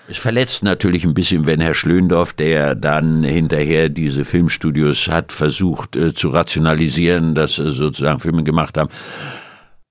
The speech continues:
äh, immer im Hintergrund mit seinem Blechtrommelfilm hat er beurteilt, dass die D-D-R-Filme spießige, langweilige,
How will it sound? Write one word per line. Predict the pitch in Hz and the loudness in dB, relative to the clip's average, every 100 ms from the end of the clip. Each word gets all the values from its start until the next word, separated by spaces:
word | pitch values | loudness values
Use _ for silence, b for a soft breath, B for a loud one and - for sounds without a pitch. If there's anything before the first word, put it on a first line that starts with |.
| _ | _
äh, | - 131 127 123 - | -4 0 2 0 0
immer | 123 139 117 | 0 0 2
im | 113 117 | 2 2
Hintergrund | 120 110 98 104 117 - | 2 0 0 2 2 2
mit | 101 107 - | 0 0 0
seinem | 101 95 101 101 101 | 0 2 2 2 2
Blechtrommelfilm | 98 95 - 98 101 101 87 110 104 98 95 | 2 0 -2 0 2 2 0 2 2 2 0
hat | 92 95 | -2 -4
er | - 95 92 | -2 2 2
beurteilt, | 80 69 82 - 90 87 - | 2 0 -2 -2 -2 0 -2
dass | 85 | -4
die | - 73 | -2 -2
D-D-R-Filme | 76 64 76 - 78 78 76 73 | 0 2 0 0 2 4 4 2
spießige, | 69 - 80 71 78 64 71 69 65 | 0 -4 -4 -2 -4 0 0 2 2
langweilige, | 65 67 71 69 64 65 67 60 64 64 65 62 - 67 65 64 62 | 0 0 0 0 0 0 0 0 0 0 -2 -4 -4 -2 0 0 -2